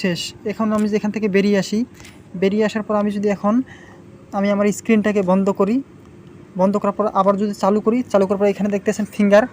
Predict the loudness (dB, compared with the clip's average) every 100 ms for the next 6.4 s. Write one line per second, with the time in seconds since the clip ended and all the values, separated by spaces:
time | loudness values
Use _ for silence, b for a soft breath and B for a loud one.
0 | B B -12 -6 0 4 4 4 2 2
1 | 0 0 0 0 0 0 0 -4 B B
2 | B -20 -2 -2 -2 -8 -4 -4 -4 -16
3 | -20 -20 -2 0 0 0 0 -2 -8 -8
4 | -8 -4 -4 -2 0 2 2 0 -2 -2
5 | -2 -2 B B -20 -20 -20 -4 0 4
6 | 4 4 2 0